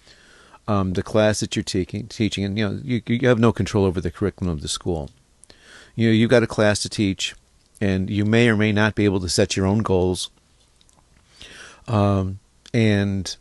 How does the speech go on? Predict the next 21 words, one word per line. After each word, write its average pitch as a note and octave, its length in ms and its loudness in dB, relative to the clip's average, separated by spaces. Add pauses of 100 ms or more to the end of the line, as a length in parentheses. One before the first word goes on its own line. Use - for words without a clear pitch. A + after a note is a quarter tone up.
you, G#2 360 0
you G#2 180 -2
have G#2+ 200 2
your A2 100 0
goals, G#2+ 520 0
and G2 320 0
you F#2+ 80 -2
sit - 160 -6
down, G#2 200 -2
you G2+ 80 -2
figure G2+ 380 0
out G2 220 -2 (880)
what - 220 -4
you A#2 100 4
think A2 260 2
is G2+ 160 2
the - 80 -4
best G#2+ 340 0
way G2+ 200 2
for G2 160 -2
these F2+ 360 -2